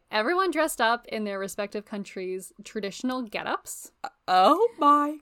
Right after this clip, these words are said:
Speaker 2: God.
Speaker 1: Um, and they said they wanted to come together and discuss their issues and get to know one another,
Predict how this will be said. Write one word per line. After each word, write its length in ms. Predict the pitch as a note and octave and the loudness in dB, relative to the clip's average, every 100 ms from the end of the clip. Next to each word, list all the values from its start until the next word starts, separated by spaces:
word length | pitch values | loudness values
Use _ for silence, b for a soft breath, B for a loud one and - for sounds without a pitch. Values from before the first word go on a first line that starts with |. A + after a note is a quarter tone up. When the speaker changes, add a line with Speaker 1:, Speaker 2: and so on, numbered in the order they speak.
| - | -6
Speaker 2:
God. 420 | G3 E3 - - | -4 -2 -4 0
Speaker 1:
Um, 420 | A#3 A3+ G#3+ G#3+ - | 2 4 2 -2 -8
and 140 | B3 | -6
they 80 | B3+ | -4
said 220 | C4+ D#4 | -2 -4
they 100 | G4+ | -2
wanted 260 | G4+ E4 D4+ | 0 0 -2
to 80 | C#4+ | -6
come 280 | - F4 G4 | -6 -6 -4
together 420 | G4+ C4+ A#3+ A#3 | -4 -4 -2 -6
and 160 | G#3 G#3 | -6 -8
discuss 400 | G#3 - C#4+ - | -8 -6 -8 -4
their 140 | C4 | -6
issues 420 | G#3+ G#3 G#3+ G#3 | -4 -6 -6 -6
and 180 | G3+ G3+ | -6 -6
get 140 | A3 A#3 | -6 -2
to 100 | B3+ | -2
know 200 | A3 A3 | -2 -4
one 220 | G3 F#3 | -6 -8
another, 480 | F3 E3 F#3 G#3+ | -8 -6 -6 -8